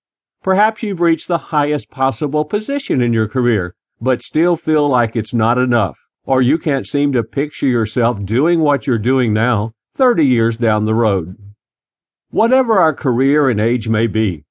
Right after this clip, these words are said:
many of us experience these feelings at least once in our careers, and that's perfectly okay. In fact,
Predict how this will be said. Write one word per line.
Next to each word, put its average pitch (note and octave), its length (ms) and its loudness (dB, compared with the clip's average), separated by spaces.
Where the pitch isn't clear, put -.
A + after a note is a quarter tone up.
many A#3 320 2
of A#2 120 0
us A2+ 220 0
experience B2+ 720 -2
these D3 400 0
feelings C3 500 0
at A2+ 140 -2
least E3 340 -2
once D#3 460 -2
in A2 120 -2
our G2+ 220 0
careers, A#2 680 -2
and G3+ 160 -2
that's D3 200 -2
perfectly A2+ 580 -2
okay. G2+ 540 -2
In B2 220 0
fact, B2+ 440 0